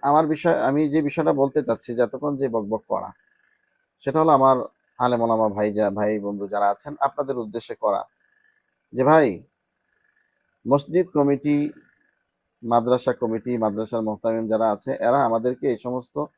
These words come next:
ভুলভাল বুঝিয়ে যে হুজুর মানুষ, তার টাকার কি দরকার, অথচ ইসলাম তো এটা বলে না। ইসলাম বলে তোমার টাকা পয়সা থাকলেই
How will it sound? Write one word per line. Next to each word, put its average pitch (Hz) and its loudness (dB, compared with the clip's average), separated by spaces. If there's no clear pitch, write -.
ভুলভাল 143 4
বুঝিয়ে 113 -2
যে 127 -2
হুজুর 143 -2
মানুষ, 147 -4
তার 117 -2
টাকার 110 -4
কি - -14
দরকার, 98 -4
অথচ 135 -4
ইসলাম 147 2
তো 160 6
এটা 123 2
বলে 95 -2
না। 90 -4
ইসলাম 156 -2
বলে 147 4
তোমার 139 0
টাকা 151 -2
পয়সা 147 -4
থাকলেই 160 -2